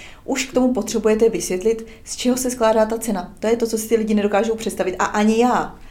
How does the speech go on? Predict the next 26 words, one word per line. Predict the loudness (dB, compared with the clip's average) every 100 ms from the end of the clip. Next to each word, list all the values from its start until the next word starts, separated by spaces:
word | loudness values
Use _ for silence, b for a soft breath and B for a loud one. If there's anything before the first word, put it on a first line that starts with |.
| b -8
a | -6
to | -2
zdůrazňuji, | -2 0 0 0 -2
já | -2
vůbec | -2 -2 0 -2 -4
jsem | -8
netušila, | -8 -6 -6 -4 -6 B B B -2
kolik | 6 6 6
je |
to | 2 2
dřiny | 2 2 0
práce, | 0 -2 -2 -2 -4 -4 B B B B -20 -6
kolikrát | 6 6 6 2 2
všechno | 0 2
vezmete | 4 4 2
do | 4 4
ruky, | 4 0
že |
to | 2
vlastně | 4 4 2
vezmete | 2 2 4
do | 4
ruky | 2 0
všechno | -4 0 2
růčo. | 2 2 0 0 0 -2 B B B B
Eh, | -6